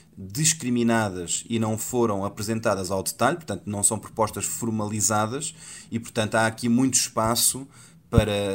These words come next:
enfim, eh, rumores e para, eh, deduções que possam ser ou não ser corretas com, face àquilo que realmente é a intenção do governo.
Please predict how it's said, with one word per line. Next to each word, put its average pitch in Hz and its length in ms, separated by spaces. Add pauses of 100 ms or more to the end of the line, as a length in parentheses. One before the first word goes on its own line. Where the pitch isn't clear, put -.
(420)
enfim, 95 440
eh, 73 220
rumores 104 960
e 101 140
para, 98 600 (360)
eh, 90 280
deduções 110 680
que - 80
possam 107 260
ser 120 240
ou 117 100
não 113 180
ser 113 280
corretas 117 580
com, - 320
face 104 260
àquilo 113 280
que - 140
realmente 113 440
é 104 300
a 104 60
intenção 107 400
do 110 100
governo. 90 340